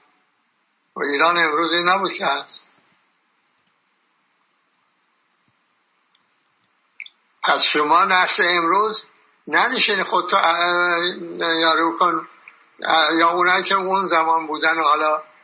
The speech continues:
چون نمیخواهند بفهمن مسئله چه بود، حوصله ندارن، کار آسان هم اینه که بگه: «آقا، هر چه بلا زیر سر انقلاب بوده، زیر سر اسلام بوده، زیر سر فلان بوده.»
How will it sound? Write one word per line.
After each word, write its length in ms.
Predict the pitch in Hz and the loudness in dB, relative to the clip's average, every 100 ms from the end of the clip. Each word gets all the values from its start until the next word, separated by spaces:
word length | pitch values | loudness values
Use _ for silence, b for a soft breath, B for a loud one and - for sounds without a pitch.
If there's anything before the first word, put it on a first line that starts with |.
| _ _ | _ _
چون 420 | - - 190 185 175 | -10 -2 0 2 0
نمیخواهند 1000 | 170 156 - 147 135 160 151 139 - - _ _ _ _ - | 0 -2 0 0 2 2 0 -4 -14 -20 _ _ _ _ -4
بفهمن 720 | 170 202 160 139 151 147 143 | -2 2 2 2 0 -2 0
مسئله 580 | 143 139 - 151 151 | -2 -2 -2 -2 0
چه 240 | - - 139 | 0 -2 -2
بود، 420 | 139 185 233 226 - - - | -2 -4 -4 -10 -16 -18 -4
حوصله 600 | 156 - 160 156 147 143 | -2 0 0 0 0 0
ندارن، 520 | 143 139 147 196 233 - _ _ _ _ _ _ _ - | 2 2 2 -2 -4 -16 _ _ _ _ _ _ _ -8
کار 240 | - 156 160 | 0 2 2
آسان 480 | 147 139 - 170 | 2 0 0 0
هم 120 | 165 160 | 0 -2
اینه 260 | 156 151 | -4 -6
که 100 | 147 | -6
بگه: 240 | 147 147 147 | -8 -2 0
«آقا، 180 | 147 | 2
هر 460 | 143 143 185 226 220 | 2 2 2 2 -2
چه 180 | - 196 | -4 -2
بلا 340 | 160 160 160 - - | 0 2 0 -2 -10
زیر 240 | 180 143 139 | -10 -8 -8
سر 240 | - 143 | -8 -4
انقلاب 500 | 143 139 135 143 135 | -2 -2 0 0 -2
بوده، 360 | 139 135 139 - _ _ _ _ _ _ | -4 -4 -6 -10 _ _ _ _ _ _
زیر 200 | 151 147 | -4 -2
سر 220 | 143 - 151 | 0 0 0
اسلام 440 | 139 113 - 147 | 0 0 0 -2
بوده، 240 | 147 143 | -2 -4
زیر 240 | 135 139 135 | -4 -6 -4
سر 220 | 143 135 | -4 -4
فلان 240 | - 139 139 | -4 -4 -4
بوده.» 340 | 139 196 277 | -6 -6 -8